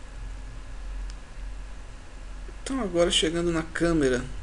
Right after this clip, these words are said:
digital. Pois que, né, a imagem se forma ali no nosso C C D, isso sofre uma série de processamentos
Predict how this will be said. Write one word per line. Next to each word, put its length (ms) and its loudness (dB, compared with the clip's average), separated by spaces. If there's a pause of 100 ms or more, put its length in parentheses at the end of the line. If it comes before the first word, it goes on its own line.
(180)
digital. 800 4 (3250)
Pois 180 0
que, 120 2
né, 180 4 (340)
a 60 -2
imagem 320 0
se 160 4
forma 460 0
ali 140 2
no 180 -2 (180)
nosso 220 4
C 100 6
C 200 4
D, 260 6
isso 340 2 (180)
sofre 420 -2
uma 260 -4
série 320 0 (300)
de 80 -6
processamentos 760 0